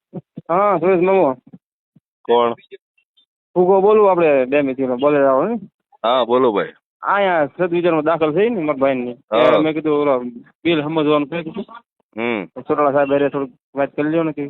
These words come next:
Speaker 2: કેમ છે
Speaker 1: અને
Speaker 2: ઓલાને?
Speaker 1: એને, એને થોડુંક રેડી છે, તે આજે, આજે રજા આપે છે.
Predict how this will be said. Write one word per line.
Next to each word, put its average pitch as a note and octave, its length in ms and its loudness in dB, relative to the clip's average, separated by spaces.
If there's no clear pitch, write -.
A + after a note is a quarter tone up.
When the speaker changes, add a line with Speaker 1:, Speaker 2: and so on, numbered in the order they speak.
Speaker 2:
કેમ D3 180 2
છે C#3+ 40 0
Speaker 1:
અને C3+ 80 2
Speaker 2:
ઓલાને? A#2 360 2
Speaker 1:
એને, B2+ 200 -6
એને D#3+ 180 0
થોડુંક D3+ 200 0
રેડી F3+ 220 2
છે, C#3+ 120 0
તે C#3 100 0
આજે, C#3+ 180 0
આજે C#3 140 0
રજા D3 280 2
આપે B2+ 220 -2
છે. B2+ 80 -14